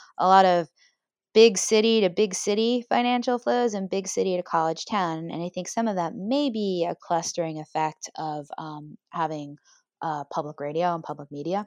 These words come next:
in some of those college towns. Um, and so, you know, I couldn't really explain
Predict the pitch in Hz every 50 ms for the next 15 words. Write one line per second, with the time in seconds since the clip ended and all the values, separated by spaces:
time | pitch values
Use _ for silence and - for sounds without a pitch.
0 | - _ - 214 208 - 214 214 214 208 - - 214 208 208 214 - - 220 214
1 | 220 220 214 - - - - - - - - _ _ 208 208 185 175 165 160 160
2 | 156 - _ _ _ _ _ _ _ _ - - - 220 220 202 - 269 269 262
3 | 247 240 - - - - - - - - _ _ - 262 254 233 214 202 185 -
4 | _ _ _ _ _ _ _ _ _ _ _ _ 226 247 262 262 - - 381 381
5 | 349 - - 240 254 233 233 196 175 160 - - - - - - - 202 190 180
6 | 170 165 - - - -